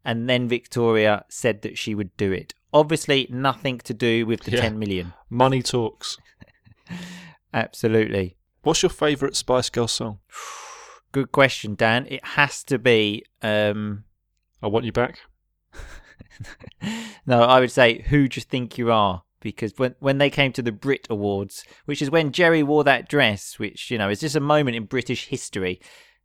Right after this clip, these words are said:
Speaker 1: And they came and they sang that song, you know, "Swing it, shake it, move it, make it, who do you think you are?" Dan used to know the dance, actually. He used to practice it in his bedroom.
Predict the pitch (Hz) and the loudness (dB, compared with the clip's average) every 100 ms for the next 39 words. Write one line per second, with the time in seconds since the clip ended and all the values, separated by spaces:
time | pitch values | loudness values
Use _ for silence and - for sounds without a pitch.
0 | - 107 104 107 107 131 123 117 113 - | -8 -4 0 0 2 0 2 0 0 2
1 | 135 127 117 - - 120 110 113 110 - | 2 2 0 -2 2 4 4 0 -6 -8
2 | 175 160 147 120 - 160 151 - 127 131 | -6 -6 -6 -10 -8 -6 -6 -6 -8 -4
3 | 156 160 139 123 127 147 151 - 120 - | -4 -2 -2 -4 -4 -4 -4 -6 -8 -4
4 | 170 160 156 151 143 160 156 - - 120 | 0 0 0 -2 -4 -6 -6 -10 -10 -6
5 | 107 104 104 131 120 - - - _ 147 | -4 -4 -4 -4 -6 -12 -20 -20 _ 2
6 | 151 151 135 - 127 123 117 104 127 104 | 4 2 -2 -2 0 2 2 0 0 0
7 | 95 104 - - 113 - - 127 117 117 | -6 -10 -8 -6 -6 -6 -6 -6 -6 -12
8 | - 95 98 98 - 107 98 90 | -12 -12 -10 -8 -4 -4 -4 -10